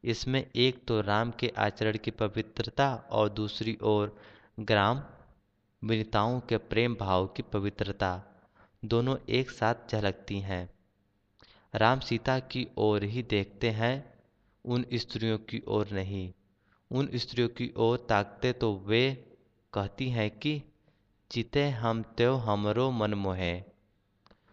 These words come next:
उनके मोहित होने को हम कुछ न कुछ कृष्ण की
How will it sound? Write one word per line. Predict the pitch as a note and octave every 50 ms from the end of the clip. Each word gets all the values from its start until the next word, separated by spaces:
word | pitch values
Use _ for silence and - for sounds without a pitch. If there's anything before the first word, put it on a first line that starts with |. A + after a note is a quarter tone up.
| _ _ - -
उनके | A2 A2+ A2+ - - A#2+
मोहित | A2+ A2 A2 A2 A2 A2+ C#3+ D3+ - A#2+
होने | A#2 A2 A2 G#2+ G#2+ G#2
को | G#2 - - A2
हम | G#2 G2+ A#2 A#2+
कुछ | A2+ - - C3+ C3+ - - A#2
न | A2+ A2
कुछ | A2 - - - C#3+ D3 - - - - _ - - - - - - - - - -
कृष्ण | D3 C#3 - - C3
की | A#2+ - - C3+ C#3 D#3 D#3 - - _